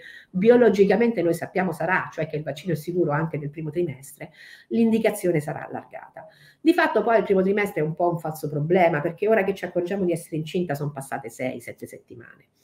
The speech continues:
Ora che pensiamo se vaccinarci o meno, prendiamo l'appuntamento e facciamo la vaccinazione, probabilmente le dodici settimane sono già passate, quindi è decisamente un falso problema.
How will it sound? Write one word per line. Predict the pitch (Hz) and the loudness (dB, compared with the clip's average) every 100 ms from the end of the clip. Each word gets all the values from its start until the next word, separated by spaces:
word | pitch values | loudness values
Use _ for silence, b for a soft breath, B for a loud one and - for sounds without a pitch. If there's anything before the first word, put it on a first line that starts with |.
| b b b - | b b b 4
Ora | 226 226 | 6 6
che | 214 196 | 4 4
pensiamo | 196 190 208 196 | 2 2 0 0
se | 185 170 | 0 0
vaccinarci | 165 165 196 180 - | -2 -2 -2 -2 -2
o | 180 | 0
meno, | 175 135 131 | 0 0 -4
prendiamo | 143 170 180 | -4 -4 -2
l'appuntamento | 165 - 165 175 170 131 123 | -4 -4 -8 -6 -6 -6 -10
e | |
facciamo | - - 160 139 | -14 -12 -8 -6
la | |
vaccinazione, | 135 - 139 135 - 143 | -8 -8 -10 -8 -8 -6
probabilmente | 143 156 151 165 160 156 139 131 131 - B B | -6 -6 -4 -2 0 0 -2 -6 -10 -12 B B
le | 185 | 4
dodici | 180 180 180 | 6 6 4
settimane | 175 160 170 156 | 2 0 0 0
sono | 147 135 | 0 -2
già | 139 131 | -4 -6
passate, | - 123 - 139 117 - 131 | -10 -16 -10 -10 -8 -8 -6
quindi | 151 147 160 | -4 -2 -2
è | 151 | -2
decisamente | 151 156 151 147 131 120 | -6 -10 -10 -8 -10 -12
un | 131 | -16
falso | - - - | -16 -16 -18
problema. | - 135 113 - | -18 -18 -20 -20